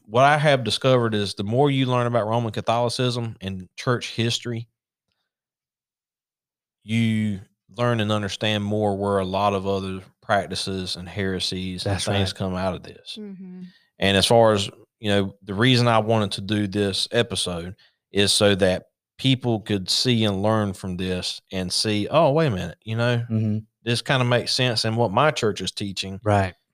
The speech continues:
Speaker 1: They got it from Roman Catholicism.
Speaker 2: Right.
Speaker 1: And that is the case in a lot of Protestant churches.
Speaker 3: Mm-hmm.
Speaker 1: Um, that is the case. You know, the devil's gonna play the same old lie over and over again.
Speaker 2: Right.
Speaker 1: History
Speaker 3: Yes.
Speaker 1: repeats itself because he'll, he, he knows what tactics work.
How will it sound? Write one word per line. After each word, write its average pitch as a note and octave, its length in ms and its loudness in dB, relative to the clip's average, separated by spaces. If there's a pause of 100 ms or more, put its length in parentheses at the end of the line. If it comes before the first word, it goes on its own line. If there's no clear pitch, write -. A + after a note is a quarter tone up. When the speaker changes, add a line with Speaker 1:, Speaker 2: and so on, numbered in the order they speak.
(120)
Speaker 1:
They A2+ 120 4
got A#2+ 260 4
it - 100 -4
from G#2+ 160 -6
Roman G2+ 300 -4
Catholicism. - 720 -6
Speaker 2:
Right. F2+ 260 -8
Speaker 1:
And G2+ 140 -2
that A#2+ 160 4
is D3 180 4
the C3+ 60 -4
case D#3 340 4
in A#2 60 -2
a A2+ 80 0
lot B2+ 180 2
of A#2+ 60 -6
Protestant B2+ 440 -2
churches. C#3 520 -8
Speaker 3:
Mm-hmm. - 540 -16
Speaker 1:
Um, G2+ 160 -2
that A2+ 160 2
is A#2+ 200 2
the G2 100 -10
case. B2 500 -2 (520)
You A2+ 100 -8
know, G#2+ 180 -4
the G#2 80 -6
devil's C3 360 0
gonna A#2 120 -4
play C3+ 220 2
the G#2+ 60 -2
same A2+ 300 -2
old A2 160 0
lie A#2 240 2
over G#2 280 -2
and G2 80 -8
over A2+ 180 -4
again. - 180 -18
Speaker 2:
Right. G2+ 100 -4
Speaker 1:
History G#2+ 260 -4
Speaker 3:
Yes. F#2+ 80 -4
Speaker 1:
repeats B2 300 -4
itself G2+ 320 -4
because G2 320 -6
he'll, A#2 280 -2
he, A#2 380 2
he A2+ 160 4
knows A#2+ 280 6
what G2+ 200 -6
tactics - 500 -2
work. A2+ 300 -4